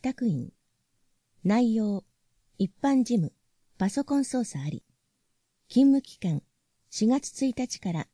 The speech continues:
三十二年三月三十一日。五回まで更新できます。ただし、六十五歳に達した年度末で退職。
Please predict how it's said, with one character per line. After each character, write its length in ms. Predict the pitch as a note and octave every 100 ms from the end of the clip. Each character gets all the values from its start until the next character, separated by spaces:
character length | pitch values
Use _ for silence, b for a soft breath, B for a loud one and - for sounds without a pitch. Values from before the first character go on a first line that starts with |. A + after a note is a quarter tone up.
| _ -
三 300 | - D4 A#3
十 200 | G3 F#3
二 180 | G#3
年 200 | G3 D3
三 240 | D3+ B3+ B3
月 180 | G3+ -
三 260 | A3 A3
十 100 | -
一 260 | C#3 - D#3
日。 360 | D#3 - - _ _ _ _ _ _ _ _ -
五 160 | G3+
回 220 | - D4+
ま 100 | C4+
で 140 | E3+ D#3
更 160 | F3+
新 240 | F3+ F3+ E3+
で 80 | E3
き 140 | D#3+
ま 100 | E3
す。 180 | - _ _ _ _ _ _ _ _ _ -
た 80 | B3+
だ 80 | A#3+
し、 240 | - G#3 -
六 240 | F3+ C4+
十 160 | C#4+ D4
五 120 | C#4+
歳 220 | - A#3
に 100 | G3+
達 200 | - F3+
し 40 | -
た 120 | A#3+
年 180 | A#3+ B3
度 120 | B3
末 280 | A3 - A3
で 40 |
退 180 | - D3
職。 380 | - C3+ D3